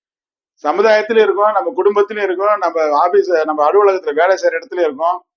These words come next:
நம்ம வீட்லயும் இருக்கோம், ஒன்பது இருக்கோம்.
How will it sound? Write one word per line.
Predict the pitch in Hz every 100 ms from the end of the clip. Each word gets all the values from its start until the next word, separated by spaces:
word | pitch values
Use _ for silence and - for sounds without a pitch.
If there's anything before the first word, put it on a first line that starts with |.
| _ _ _ _ _ _ _
நம்ம | 160 180
வீட்லயும் | 180 202 254 277 269
இருக்கோம், | 247 233 208
ஒன்பது | 202 208
இருக்கோம். | 208 202 165